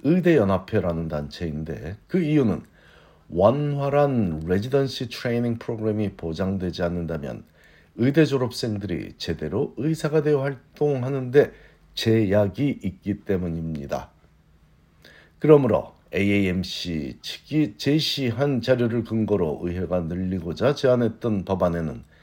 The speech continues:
이천이십삼 년에서 이천이십구 년 사이에 약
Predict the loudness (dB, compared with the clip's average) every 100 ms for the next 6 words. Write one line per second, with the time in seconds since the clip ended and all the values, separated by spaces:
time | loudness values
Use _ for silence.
0 | -20 -20 -20 _ -6 -4 -2 -2 -2 -6
1 | -4 -2 -2 -2 0 -2 0 -4 -4 -2
2 | -2 -2 -4 -4 -2 0 -2 2 2 2
3 | 0 -2 -4